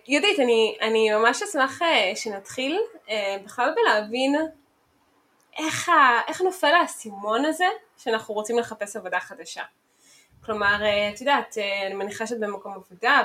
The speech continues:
וטוב לך וכיף לך, ואיזושהי נקודה את אומרת, "די." מה, ספרי לנו על ה-, על המקום הזה.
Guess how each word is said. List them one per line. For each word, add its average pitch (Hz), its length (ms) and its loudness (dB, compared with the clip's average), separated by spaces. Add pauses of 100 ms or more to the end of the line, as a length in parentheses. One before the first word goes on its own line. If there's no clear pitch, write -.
וטוב 262 280 -4
לך 180 200 -6
וכיף 277 300 -6
לך, 269 280 -8
ואיזושהי 277 380 -4
נקודה 311 300 0
את 294 100 -2
אומרת, 262 440 2 (440)
"די." 202 140 0 (840)
מה, 240 80 -4 (140)
ספרי 254 400 -4
לנו 359 320 8
על 226 80 6
ה-, 214 160 6 (120)
על 214 140 0
המקום 208 420 -2
הזה. 185 240 -4